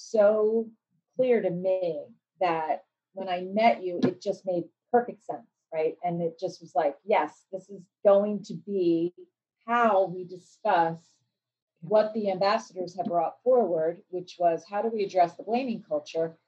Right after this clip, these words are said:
in a way that is real and digestible and makes a difference? And how do we help people walk the walk? What does that really mean? And I think when you met with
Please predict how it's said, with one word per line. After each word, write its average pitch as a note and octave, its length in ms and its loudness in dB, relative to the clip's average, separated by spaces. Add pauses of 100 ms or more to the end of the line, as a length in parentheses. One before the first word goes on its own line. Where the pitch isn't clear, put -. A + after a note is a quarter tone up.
(160)
in B3 160 2
a C#4 100 6
way G3 760 6
that E3+ 180 2
is F3 260 -6
real F3 540 2
and E3 280 -8 (680)
digestible E3+ 1040 2
and E3 140 -6
makes E3 260 -4
a E3 60 -18
difference? - 480 -10
And D#3+ 140 -10 (100)
how A#3 100 4
do A3+ 80 2
we F#3 140 -2
help A#3 320 2
people E3+ 300 -4
walk D#3 320 -2
the D3+ 60 -14
walk? E3+ 360 0
What F3 160 -8
does F3 180 -20
that - 220 -8
really D#3 280 -12
mean? D#3 180 -18 (160)
And E3 80 -20
I E3 100 -18
think F#3+ 240 -12 (300)
when F#3+ 180 -4
you F#3 220 -6 (180)
met G#3 280 -2
with F#3 160 0